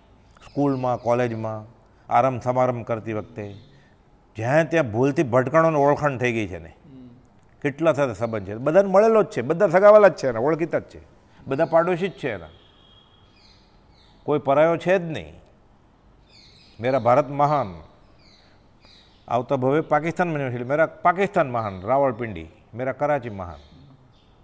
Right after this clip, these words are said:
ક્વિટ ઇન્ડિયા, બ્રિટિશરને કાઢે છે. પછી બ્રિટિશર એ, એ પાછો ટાઈ પહેરીને રાજ કરવા આવશે, ફર્યા કરે. ક્ષેત્ર એનું એ છે,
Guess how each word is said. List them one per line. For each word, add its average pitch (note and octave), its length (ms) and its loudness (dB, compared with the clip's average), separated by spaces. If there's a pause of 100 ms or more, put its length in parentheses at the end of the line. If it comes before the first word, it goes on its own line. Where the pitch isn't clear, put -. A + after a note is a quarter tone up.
(960)
ક્વિટ D#3 220 0
ઇન્ડિયા, D#3 400 0 (720)
બ્રિટિશરને C3 480 -4
કાઢે A#2 240 0
છે. G2+ 60 -10
પછી D3 120 -6
બ્રિટિશર E3 460 -2
એ, D#3+ 240 -6 (220)
એ D#3+ 60 -8
પાછો E3 260 0
ટાઈ E3+ 220 2
પહેરીને D#3+ 360 -4
રાજ D3+ 200 4
કરવા B2 240 -2
આવશે, F#2 360 -10 (1400)
ફર્યા F3+ 220 0
કરે. D2+ 320 -14 (2000)
ક્ષેત્ર D3+ 340 -4
એનું F3+ 300 0
એ D#3+ 100 0
છે, F2+ 340 -10